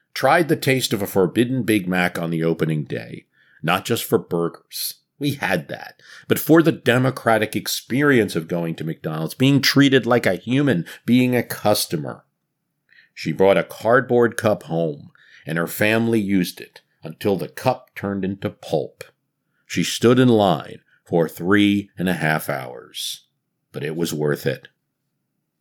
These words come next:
I don't know if people were eating burgers on August nineteenth, nineteen ninety-one, but I actually have to assume that they were, and I assume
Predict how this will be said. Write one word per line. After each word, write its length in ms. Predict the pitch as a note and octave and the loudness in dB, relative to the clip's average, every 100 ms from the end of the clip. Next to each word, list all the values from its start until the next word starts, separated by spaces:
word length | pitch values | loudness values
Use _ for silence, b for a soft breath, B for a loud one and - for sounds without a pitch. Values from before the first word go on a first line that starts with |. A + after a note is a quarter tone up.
| _ - | _ 2
I 160 | B2 | 6
don't 320 | E3 F3 - A2 | 6 4 0 0
know 280 | B2 C3+ | 4 6
if 140 | A2 - | 6 4
people 320 | G2 F2+ E2+ | -4 -4 -6
were 100 | - | -6
eating 280 | F#2+ F2 E2+ | -4 -2 -2
burgers 680 | E2 E2+ D#2 C#2 B1+ - - - | -2 -2 -2 -8 -12 -12 -12 -6
on 160 | E2+ - | -6 -2
August 400 | F2+ E2+ E2+ - | 0 0 -4 -6
nineteenth, 560 | E2 D2 - - D2 - | -8 -8 -12 -12 -12 -12
nineteen 520 | E2 F2+ E2+ - E2+ | -6 -6 -6 -6 -6
ninety-one, 720 | D#2 D#2+ D#2+ D2+ - F2+ E2 D2+ | -6 -8 -8 -10 -4 0 0 0
but 140 | E2 | -2
I 120 | E2+ - | -2 -2
actually 500 | B2+ D3+ - D#3+ C3+ | -2 0 -2 -2 0
have 280 | A#2+ B2 - | -2 -4 0
to 160 | C#3 | 2
assume 580 | C3+ - - F#2 F#2 F2+ B B | 4 4 2 2 0 -2 B B
that 240 | G#2 G#2 - | 2 2 4
they 160 | A#2+ | 2
were, 480 | A2+ F#2 C#3+ G#3 A2+ | 2 2 4 4 4
and 140 | C#2 | 0
I 60 | D#2+ | -6
assume 640 | E2 E2+ - F#2 F#2 F#2+ | -6 -4 -2 -2 -2 -4